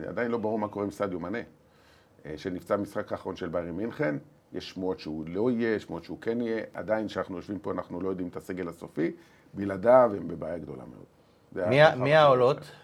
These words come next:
Speaker 2: מי העולות לפי דעתך?
Speaker 1: קשה מאוד להגיד. אני חושב שהולנד תעלה, כי בכל זאת, נבחרת אירופאית, חזקה מאוד. אני חושב שקטר כן תעלה.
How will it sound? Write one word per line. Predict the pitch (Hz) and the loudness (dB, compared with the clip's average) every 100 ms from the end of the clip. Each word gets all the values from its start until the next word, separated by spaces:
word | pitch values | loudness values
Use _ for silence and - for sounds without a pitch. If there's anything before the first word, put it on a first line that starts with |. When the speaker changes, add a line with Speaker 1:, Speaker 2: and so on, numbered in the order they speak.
| - - | -20 -12
Speaker 2:
מי | 110 | -2
העולות | 120 107 113 | 0 0 -2
לפי | 117 107 | -4 -6
דעתך? | 117 120 - 156 | -6 -6 -8 -10
Speaker 1:
קשה | 147 - - 226 | -8 -6 2 2
מאוד | 208 185 151 | 4 4 6
להגיד. | 131 131 196 185 | 6 4 0 2
אני | 151 | 0
חושב | 151 | -2
שהולנד | 143 98 104 85 | 0 2 4 2
תעלה, | 76 69 101 165 233 - | -4 -4 -2 -2 -2 -12
כי | |
בכל | - - 95 | -16 -6 -4
זאת, | 123 131 | -4 -6
נבחרת | - 87 82 | -8 -10 -8
אירופאית, | 76 78 110 123 120 | -10 -4 0 0 -2
חזקה | 80 76 - 90 | -10 -10 -2 -2
מאוד. | 85 90 139 156 - _ - - - | 0 -2 -2 -2 -10 _ -20 -16 -6
אני | 156 | -6
חושב | 160 | -4
שקטר | 160 123 - 123 | -8 -10 -8 -8
כן | - 143 | -8 -10
תעלה. | - | -10